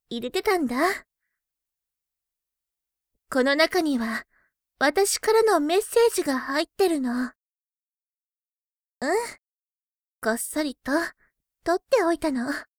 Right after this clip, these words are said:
ちょっとしたサプライズにって、ね。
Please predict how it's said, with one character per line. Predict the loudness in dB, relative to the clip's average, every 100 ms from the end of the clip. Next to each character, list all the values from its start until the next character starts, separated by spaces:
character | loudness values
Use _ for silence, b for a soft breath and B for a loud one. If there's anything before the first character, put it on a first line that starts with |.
| _ _ _ _ _ _ _ _ _ _ _ _ _ -6
ち | 0
ょ | 0
っ | _
と | -2 -2
し | 0
た | -2
サ | -2 -4
プ | -2 0
ラ | 2
イ | 2
ズ | 0
に | -2 -4
っ | -6 _ _ _
て、 | -8 -8 -8 -14 _ _ _ -8
ね。 | -4 -4 -6